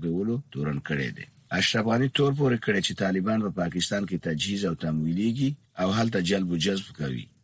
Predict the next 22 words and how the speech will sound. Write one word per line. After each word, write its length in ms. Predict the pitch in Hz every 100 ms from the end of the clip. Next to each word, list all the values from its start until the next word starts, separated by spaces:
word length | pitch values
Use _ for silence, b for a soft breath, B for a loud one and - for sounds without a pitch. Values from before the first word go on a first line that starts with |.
| -
او 100 | 82
دوی 180 | 80 98 95
له 40 | 95
پاکستاني 500 | 87 85 - 95 101 107
دولت 240 | 110 120 -
سره 160 | 127 120
ژوره 340 | 90 87 85 78
اړیکه 320 | 78 76 - 58
لري. 200 | 55 - - _ -
له 60 | 98
دې 160 | 113 117
مخکې 180 | 131 123
د 60 | 113 101
افغانستان 400 | 98 98 113 110
د 60 | 98
ملي 240 | 95 98 110
امنیت 220 | 104 104 104 -
سلاکار 380 | 90 87 117 120
حمدالله 360 | 98 90 92 101
محب 400 | 95 101 107 113
هم 100 | 117
پر 140 | 113